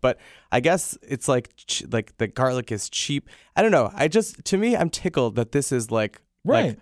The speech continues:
Speaker 1: like pirate booty now.
Speaker 2: Yes. <laughs> That's, there you go. Garlic is the new pirate booty. <laughs>
Speaker 1: Yeah.
Speaker 2: I like that. This is good. And, uh, you know, your garlic could go with my story I have here.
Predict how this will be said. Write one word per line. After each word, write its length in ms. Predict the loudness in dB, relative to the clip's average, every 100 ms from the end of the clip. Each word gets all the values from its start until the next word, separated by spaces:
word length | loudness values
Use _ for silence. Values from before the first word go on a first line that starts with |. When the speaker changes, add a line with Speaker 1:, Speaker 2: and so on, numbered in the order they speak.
| -8
Speaker 1:
like 100 | -4
pirate 480 | 2 4 4 0
booty 320 | 0 2 2 2
now. 320 | 2 2 0
Speaker 2:
Yes. 80 | -2
<laughs> 800 | -4 -2 -4 -6 -6 -10 -12 -16 -18 -20 _ -20 -14
That's, 360 | -6 -4 -6 -8 -14 0
there 240 | 2 4
you 140 | 4
go. 260 | 2 0 -2 2
Garlic 480 | 4 4 4 2
is 140 | 0 0
the 100 | 2
new 280 | 4 2 0 _ _
pirate 500 | -8 -2 0 0 -4 -4
booty. 460 | 0 2 2 -2 -10 -10
<laughs> 60 |
Speaker 1:
Yeah. 280 | -2 0 0 -6 -18 -20 -20 -20 -10
Speaker 2:
I 120 | -4
like 300 | -2 -2 -4
that. 260 | -8 -8 -8
This 180 | -8 -6
is 120 | -6
good. 320 | -4 -4 -4 -10 _ _ _ _
And, 160 | -4 -2
uh, 280 | -2 -4 -6
you 120 | -2
know, 80 | 0
your 200 | 0 0
garlic 480 | 2 2 2 0 -2
could 180 | -2
go 460 | 0 2 2 -2 -10 _ _ _ -4
with 280 | -4 -2
my 240 | -2 0 -2
story 460 | -2 -2 -2 -4
I 120 | -6 -6
have 300 | -6 -8 -8
here. 300 | -6 -6